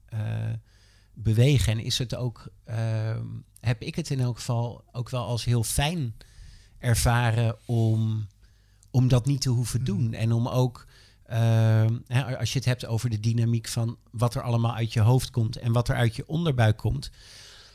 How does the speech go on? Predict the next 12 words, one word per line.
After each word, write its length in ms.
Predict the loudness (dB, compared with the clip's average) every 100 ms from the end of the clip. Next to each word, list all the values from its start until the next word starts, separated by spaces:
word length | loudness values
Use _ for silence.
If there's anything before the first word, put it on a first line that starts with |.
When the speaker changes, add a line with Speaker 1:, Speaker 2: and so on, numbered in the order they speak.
| -4
Speaker 1:
<clears throat> 600 | -2 -2 -4 -6 -10 _
om 180 | -2 0
niet 220 | 2 2
altijd 340 | 2 2 2 4
per 240 | 4 4
se, 520 | 4 4 4 2 -2 _
eh, 280 | -2 0 0 -2 0
de 120 | 2
noodzaak 640 | 4 4 2 -2 -4 -4 -4
te 160 | -4
voelen 560 | -2 0 0 2 0 -2
om 460 | -4 -2 -2 -4